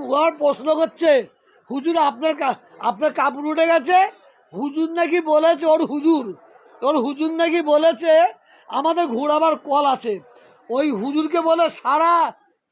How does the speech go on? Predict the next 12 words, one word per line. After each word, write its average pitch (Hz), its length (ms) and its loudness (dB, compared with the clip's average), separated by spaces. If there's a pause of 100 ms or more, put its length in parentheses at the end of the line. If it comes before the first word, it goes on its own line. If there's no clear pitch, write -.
(120)
দুনিয়ার 349 560 -2 (560)
আলেমদের 392 580 -2 (440)
বদনাম 339 460 -2
করলো। 277 420 -4 (640)
আচ্ছা, 285 320 -2
হুজুরের 294 560 0
বাড়ি 320 320 0
গেল, 294 300 2 (400)
আমার 311 320 0
বাড়িতে 311 400 0
আপনারা 311 500 0
এসেছেন, 262 520 0